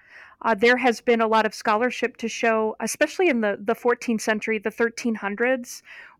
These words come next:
where there was quite a drastic, drastic shift from that medieval, uh,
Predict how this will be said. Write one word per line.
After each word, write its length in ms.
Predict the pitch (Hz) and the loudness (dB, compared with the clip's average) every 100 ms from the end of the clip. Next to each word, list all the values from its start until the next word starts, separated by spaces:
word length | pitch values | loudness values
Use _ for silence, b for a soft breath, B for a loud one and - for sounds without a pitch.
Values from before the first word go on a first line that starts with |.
| 220 | 0
where 340 | 233 220 220 | 4 6 6
there 320 | 208 202 220 208 | 2 2 2 2
was 440 | 214 214 208 - | 2 0 0 -6
quite 200 | - 403 | 0 4
a 60 | 233 | 4
drastic, 640 | 233 226 254 - 269 233 | 6 4 2 0 -2 0
drastic 460 | 220 247 254 226 - | 2 2 2 -4 -2
shift 420 | 226 202 - - _ | -2 -2 -6 -20 _
from 280 | - 240 | -2 2
that 180 | 226 214 | 4 2
medieval, 640 | 226 220 226 208 196 208 - | 2 0 0 -2 -2 -6 -6
uh, 160 | 202 | -4